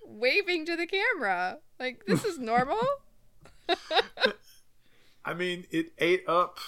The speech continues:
Speaker 2: like, ninety seconds of every episode.
Speaker 1: Of only, an episode that's only twenty-two minutes anyway. <laughs>
Speaker 2: Yes. How much money did they spend to create the, uh, the opener?
Speaker 1: And where were they? Where is that? Is that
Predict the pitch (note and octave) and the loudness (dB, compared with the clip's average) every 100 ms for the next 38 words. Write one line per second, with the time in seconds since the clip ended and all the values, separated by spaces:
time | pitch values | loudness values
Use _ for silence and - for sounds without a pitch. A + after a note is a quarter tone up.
0 | - B2 B2 - A#2 B2+ D3+ C#3+ A#2+ D3 | -2 -2 -2 -6 -2 0 0 -2 0 2
1 | C#3+ A2+ - A2 A#2 A#2 A#2+ A2 A#2 A2 | 2 0 -2 -2 0 0 4 6 4 2
2 | - G2+ A#2+ D#3+ - _ - D#4 - G4+ | 0 2 0 -4 -10 _ -4 -2 0 0
3 | A4 G4+ - F4 G#4 - G4+ F4+ - D4+ | 0 -2 -2 0 0 -2 -4 -4 -4 -4
4 | D#4+ D4+ - - C4+ E4 D4+ - E4 B3+ | -2 -6 -8 -4 -4 -4 -8 -2 0 0
5 | B3+ C4+ - G#3+ D#4+ C#4 G#3 - A#4+ - | -2 -4 -4 -4 -2 0 2 0 0 -4
6 | - - F#4+ - G#4 - G#3 - - - | -2 -2 -2 -2 -6 4 6 6 6 0
7 | - E4+ - - - - - - - - | 0 -8 -8 -10 -10 -8 -16 -16 -14 -14
8 | - - - - - - - - - - | -14 -20 -20 -20 -20 -20 -20 -20 -20 -20
9 | - C4 C4 - A#3+ D4+ - F3 D#3+ F#3+ | -12 -8 -6 2 4 4 2 2 4 4
10 | G3+ F#3 D#3+ D3 - - F3 D#3 - B2+ | 2 -2 0 -2 0 2 2 2 0 0
11 | D#3+ D3+ D3 C#3 B2 A2 A2+ A2+ A#2+ C#3+ | 2 2 2 2 2 4 2 0 0 0
12 | C3+ G#2 G2 - _ _ _ _ - - | -2 -8 -8 -14 _ _ _ _ -18 -12
13 | D#4 C#4+ B3+ C5 E4+ G#3+ B3+ E4 G3+ - | -10 -4 0 2 2 2 0 0 -2 -4
14 | F#3+ E4+ A4+ - C4+ C#4 G3+ F#3+ - C#4+ | -4 0 0 2 0 -2 -4 -4 -4 -4